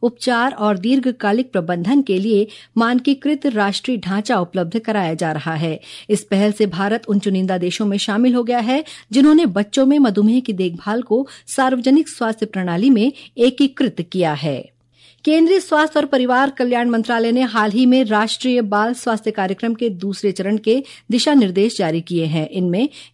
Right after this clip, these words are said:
गैर संक्रामक रोगों, मानसिक स्वास्थ्य स्थितियों और व्यवहार संबंधी चिंताओं सहित आधुनिक स्वास्थ्य चुनौतियों को शामिल किया गया है। इसमें जन्म से लेकर अठारह वर्ष की आयु तक के बच्चों के स्वास्थ्य पर ध्यान केंद्रित करते हुए अधिक व्यापक और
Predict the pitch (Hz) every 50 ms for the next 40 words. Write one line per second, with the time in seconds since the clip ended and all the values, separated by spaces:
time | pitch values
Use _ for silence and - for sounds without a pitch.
0 | - 180 214 240 262 294 285 - 254 226 220 - 233 208 214 226 240 - - 190
1 | 202 208 196 220 240 262 247 208 190 196 190 - 233 220 - - 196 185 185 -
2 | 185 170 - - 214 214 233 226 233 262 277 269 - - - - - 233 240 240
3 | 233 220 208 196 240 269 294 269 - 247 214 196 190 196 202 214 226 220 - 220
4 | 196 - - 202 180 185 190 190 - - 254 240 190 175 - - - - - -
5 | 202 220 226 202 247 277 311 - - - 247 214 208 214 220 214 214 - 190 190
6 | 190 196 - 302 277 277 269 277 269 - 240 196 175 170 170 170 - 185 160 151
7 | 143 156 156 151 151 160 139 - - - - - - - 208 - - 220 208 180
8 | 156 196 208 233 247 247 - - 214 208 220 226 226 247 233 214 220 - - 208
9 | 214 233 254 220 202 196 - - - 214 180 180 180 180 - 175 - - 180 165
10 | 151 165 165 - - 247 233 - 247 247 247 - 180 160 156 156 - _ - 208
11 | 240 277 269 - - - _ - 170 185 220 254 302 302 - 220 202 190 180 202
12 | 196 - 185 156 - - 180 175 180 208 214 175 156 - - - - - 208 220
13 | 277 311 302 - - 214 196 208 - - 285 269 - 208 202 202 196